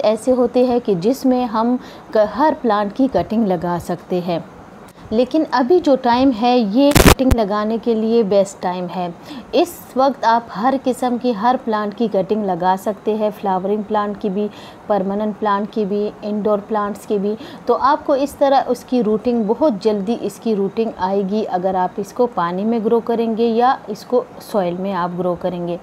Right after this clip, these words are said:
लेकिन soil में आपने सिर्फ जो मिट्टी होती है, बालू मिट्टी, उसमें आपने cutting को ग्रो नहीं करना। आपने उसको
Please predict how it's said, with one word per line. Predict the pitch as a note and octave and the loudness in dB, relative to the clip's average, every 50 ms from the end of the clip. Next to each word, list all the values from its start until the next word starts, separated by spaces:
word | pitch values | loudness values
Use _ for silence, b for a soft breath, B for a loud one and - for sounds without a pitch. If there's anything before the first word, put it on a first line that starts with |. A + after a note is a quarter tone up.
| B B B B B B B B B B | B B B B B B B B B B
लेकिन | A3 A3 B3+ D4+ D4+ - F#4 F4+ | 2 4 4 4 2 0 -2 -2
soil | D4 - - D4+ C#4+ D4 D#4 D#4+ | -2 0 2 2 4 4 4 4
में | D#4 D4+ D4+ D4+ D4 | 4 4 4 4 2
आपने | - C4+ C4 B3+ B3 - C4 C4 C4 C4+ C4 | 2 2 0 0 0 2 2 4 4 4 4
सिर्फ | C4 C4 - - - D4 D4+ D4+ | 2 0 -4 -2 2 2 2 2
जो | C4 A3 F#3 A#3 | 2 0 0 0
मिट्टी | G#3+ G#3 G#3 A3+ A3+ - - C#4 | 0 0 0 -2 -2 0 0 2
होती | C#4 C#4 C4 B3 B3 B3 B3+ B3 | 4 4 4 2 2 2 -2 -2
है, | A#3 A3+ A#3+ A#3+ | 0 0 0 0
बालू | G#3+ F#3 G3 F#3+ G3 G#3 A3 A#3 | 0 0 0 0 2 2 2 2
मिट्टी, | A#3 A#3 A#3 - - - - A3+ A3+ - - | 2 2 0 -2 -4 -4 -4 -4 -4 -2 0
उसमें | - C#4 C#4 - C#4+ D4 | -2 -2 0 2 2 2
आपने | B3+ G3+ G3 F#3 - G3+ G#3 | 2 2 0 -2 -2 -4 -4
cutting | G3 - G3+ F#3 - G3+ G3+ G3 | 0 0 -2 -2 0 -4 -4 0
को | - B3+ | 0 0
ग्रो | A#3+ F#3+ G3 F#3+ F#3 F#3+ | 0 2 2 2 2 2
नहीं | G3+ G3 F3+ F3+ A3 G3+ | 2 0 0 0 -2 -2
करना। | - - E3 E3+ F#3+ F#3+ F#3 F3+ - B B B B B B B B B | -2 -2 -4 -4 -4 -6 -8 -8 -12 B B B B B B B B B
आपने | - A#3 C4+ C#4 D4 D#4+ E4 | 2 2 2 4 2 2 4
उसको | C#4+ D#4 D4 - - - D4+ D4+ D#4 D#4 D4+ C#4+ | 4 2 0 -2 -2 2 4 6 6 6 4 2